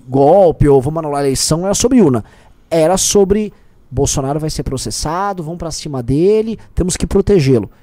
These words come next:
Que é uma outra linha, uma outra variante. E o vacef é ad-, é advogado do Bolsonaro, então, é, no mínimo, ele, ele <laughs> sabe dessa situação. Então, é, me parece que esse caminho,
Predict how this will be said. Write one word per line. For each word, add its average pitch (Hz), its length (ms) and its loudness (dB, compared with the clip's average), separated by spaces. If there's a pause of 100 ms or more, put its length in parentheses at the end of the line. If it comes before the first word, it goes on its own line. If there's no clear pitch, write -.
(120)
Que - 100 -6
é 165 60 -2
uma 247 240 0 (200)
outra 240 460 4
linha, 156 220 -2
uma 135 140 4
outra 202 260 2
variante. 151 560 -6 (520)
E 190 160 -10
o 320 100 -4
vacef 302 460 -4
é 359 60 -10
ad-, 370 180 -10
é 233 60 -2
advogado 254 460 -2
do 254 80 -2
Bolsonaro, 214 640 -2
então, 143 560 -4
é, 131 180 -2
no 147 160 -4
mínimo, 156 320 -2
ele, 254 280 -2
ele 170 340 -6 (100)
<laughs> - 100 2
sabe 165 360 -2
dessa 175 200 0
situação. 180 540 -2 (680)
Então, 247 340 0 (120)
é, 185 260 -2 (560)
me 196 120 -2
parece 214 400 0
que - 120 -2
esse 220 160 0
caminho, 151 580 2